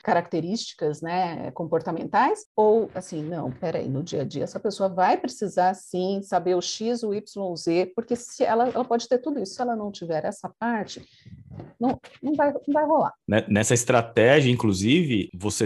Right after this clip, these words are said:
Speaker 2: conhecendo o time, sabendo o que você precisa tecnicamente ou, ou questões comportamentais na contratação,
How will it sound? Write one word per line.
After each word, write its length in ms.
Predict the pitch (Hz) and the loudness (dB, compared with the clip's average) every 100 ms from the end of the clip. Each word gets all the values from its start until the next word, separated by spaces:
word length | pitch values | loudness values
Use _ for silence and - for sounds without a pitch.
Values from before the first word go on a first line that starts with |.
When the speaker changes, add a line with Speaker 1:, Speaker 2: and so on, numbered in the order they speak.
| - | -2
Speaker 2:
conhecendo 920 | - 110 98 - - 104 135 98 92 92 | -2 0 0 -4 -4 -2 -2 -2 -4 -6
o 40 | |
time, 560 | - - 98 120 104 92 | -8 -8 -2 -2 -2 -2
sabendo 680 | - 87 87 110 123 95 | -6 -6 -2 -2 -2 -2
o 40 | 90 | -4
que 100 | 101 | -6
você 220 | 98 95 | -4 -6
precisa 440 | 90 85 113 95 | -8 -6 -4 -4
tecnicamente 800 | 90 98 98 87 85 92 107 - | -4 -4 -4 -6 -6 -4 -4 -4
ou, 280 | 98 104 87 | -4 -4 -6
ou 140 | - 95 | -6 -6
questões 380 | 92 - 92 - | -6 -6 -8 -6
comportamentais 800 | 92 92 90 87 87 85 92 87 | -4 -4 -2 -4 -6 -2 -2 -2
na 100 | 87 | -6
contratação, 880 | 92 87 85 82 - - - - | -8 -6 -6 -6 -6 -4 -2 -4